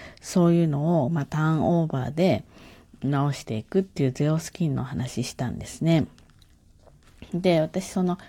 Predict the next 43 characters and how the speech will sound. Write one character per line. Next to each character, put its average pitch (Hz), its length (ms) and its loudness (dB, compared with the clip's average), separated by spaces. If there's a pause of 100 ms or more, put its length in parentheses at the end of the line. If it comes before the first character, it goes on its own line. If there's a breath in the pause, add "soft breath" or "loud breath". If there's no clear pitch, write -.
皮 185 140 0
膚 - 120 -6
科 220 140 0
に 220 180 4
行 214 40 -6
っ - 20 -16
た 220 120 0
時 226 340 -4
に、 156 280 0 (480 loud breath)
つ - 160 -2
い 202 100 4
で 190 140 2
に 196 160 2
ね、 226 240 0
相 196 220 2
談 190 220 2
し - 100 -8
て 196 100 -2
み 190 140 2
た 151 180 -6
ん 123 80 -6
で 123 100 -8
す - 200 -6
よ。 107 140 -4 (600 loud breath)
あ 139 220 -4
の、 139 160 -4
そ - 100 -4
れ 151 140 0
が、 147 100 0
あ 143 60 0
の、 139 400 0
ま 135 260 -2
あ、 139 60 0
老 180 200 6
化 196 200 0
に 196 100 4
よ 185 160 4
る 190 60 0
っ 190 60 -2
て 185 200 -10
い 117 80 -4
う 117 60 -8
か、 123 320 -8